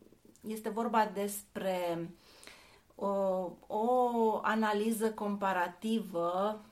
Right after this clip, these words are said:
uh, făcută pe statistici din Canada cu privire la, uh, numărul de persoane care, uh, au fost asistate să moară.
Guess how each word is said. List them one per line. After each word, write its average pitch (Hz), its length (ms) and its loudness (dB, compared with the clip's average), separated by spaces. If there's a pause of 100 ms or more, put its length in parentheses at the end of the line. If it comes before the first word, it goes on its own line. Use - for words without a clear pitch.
(280)
uh, 170 260 -6
făcută 196 520 -4
pe 185 460 -2 (800)
statistici 208 600 -6
din 196 240 -6
Canada 190 800 -2 (600)
cu 233 100 -8
privire 247 500 0
la, 226 560 6
uh, 202 380 0
numărul 233 380 4
de 202 80 2
persoane 208 760 0
care, 180 800 -2
uh, - 60 -6 (280)
au 175 80 -2
fost 202 280 -6
asistate 180 1000 -4 (320)
să 175 240 -6
moară. 165 540 -4